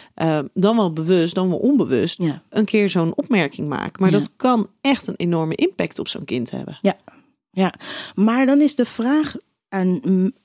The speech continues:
Speaker 2: hè, ik ben er echt nog niet mee bezig met mijn kids. Ehm, maar wat zou je, hè,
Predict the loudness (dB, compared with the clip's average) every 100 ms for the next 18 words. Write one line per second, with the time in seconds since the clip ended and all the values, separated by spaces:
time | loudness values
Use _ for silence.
0 | -20 _ _ _ _ _ -2 0 0 -2
1 | 0 2 4 2 0 -4 -2 0 2 2
2 | 2 2 2 0 0 2 2 0 -6 -6
3 | -12 -20 -20 _ _ _ _ -4 0 0
4 | 0 -2 -6 _ _ _ _ _ _ _
5 | _ _ _ _ _ _ 0 2 2 0
6 | -2 -2 0 2 2 0 0